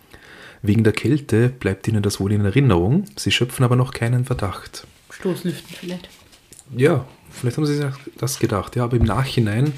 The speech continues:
Speaker 1: haben sie sich dann vielleicht gedacht, hätten wir da nur mal hingeschaut.
Speaker 2: Mhm.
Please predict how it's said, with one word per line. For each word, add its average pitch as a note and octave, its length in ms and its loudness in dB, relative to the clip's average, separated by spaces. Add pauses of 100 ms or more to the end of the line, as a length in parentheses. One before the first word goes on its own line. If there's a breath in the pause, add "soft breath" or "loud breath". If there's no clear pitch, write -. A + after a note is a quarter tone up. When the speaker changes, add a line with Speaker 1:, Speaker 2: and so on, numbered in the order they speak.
(240 loud breath)
Speaker 1:
haben A#2+ 100 0
sie B2 120 2
sich B2 160 0
dann A2+ 160 0
vielleicht - 520 -2
gedacht, A2+ 460 0
hätten A#2+ 260 -2
wir B2 80 4
da B2 240 0
nur A#2+ 160 0
mal B2+ 160 2
hingeschaut. D3 540 0
Speaker 2:
Mhm. D#3 320 -6